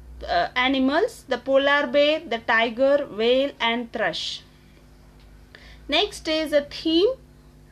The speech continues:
What is the entire poem revolving around? It is the conservation of wildlife, avoid poaching, poaching in the sense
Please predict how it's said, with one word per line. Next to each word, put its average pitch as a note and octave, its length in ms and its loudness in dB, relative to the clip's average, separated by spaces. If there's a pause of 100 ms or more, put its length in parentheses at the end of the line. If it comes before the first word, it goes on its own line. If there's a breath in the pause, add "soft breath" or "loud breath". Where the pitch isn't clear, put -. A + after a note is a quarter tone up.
(300 soft breath)
What E4+ 340 4
is F4+ 220 -2
the C#4+ 200 0
entire D4 600 4
poem C4+ 560 2
revolving A#3 720 0
around? F#3+ 360 -2 (840 loud breath)
It C#4+ 180 2
is D#4 300 0
the C4 120 2
conservation E4+ 880 0
of C#4+ 180 0
wildlife, C4 800 0 (800 soft breath)
avoid C#4+ 640 2
poaching, E4 640 0 (100)
poaching D#4 600 0
in C#4 180 0
the C4+ 100 0
sense D#4 420 -2